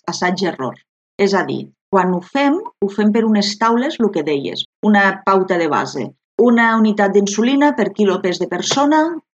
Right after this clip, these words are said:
que la ficarem vint-i-quatre hores i, a més a més, la meitat la poso en format d'insulina lenta, l'altra meitat la poso en format d'insulina ràpida i la divideixo pel nombre de menjades i vaig partint. Això eren les pautes,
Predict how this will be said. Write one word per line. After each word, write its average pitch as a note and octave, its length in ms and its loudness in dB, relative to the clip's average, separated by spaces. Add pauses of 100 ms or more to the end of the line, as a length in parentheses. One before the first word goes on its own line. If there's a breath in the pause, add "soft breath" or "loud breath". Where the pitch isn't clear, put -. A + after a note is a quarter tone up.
que E3 720 2
la D#3+ 160 0
ficarem F#3 320 0
vint-i-quatre F3+ 560 0
hores D4 360 2 (360)
i, F3+ 160 0
a B3 80 -2
més - 160 -6
a F3+ 80 -4
més, C4 360 0 (200)
la E3+ 160 0
meitat E3+ 320 0
la F#3 160 2
poso F3 240 -2
en E3 80 -8
format D#3+ 480 -4
d'insulina D3+ 600 -4
lenta, C4+ 500 0 (100)
l'altra E3+ 320 -2
meitat D#3+ 400 -2
la C#3+ 120 -4
poso D#3+ 200 -4
en D#3 80 -14
format D3+ 320 -8
d'insulina D#3 480 -4
ràpida C4+ 460 0 (380)
i F3+ 80 0
la D#3+ 120 2
divideixo F#3 520 0
pel E3+ 120 -2
nombre E3 280 -4
de D#3 120 -4
menjades A#3+ 600 -2 (340)
i F3 80 2
vaig D#3 320 -4
partint. C#3 460 -10 (500)
Això F#3+ 160 0
eren A#3+ 160 0
les G#3+ 120 -4
pautes, G3+ 540 -4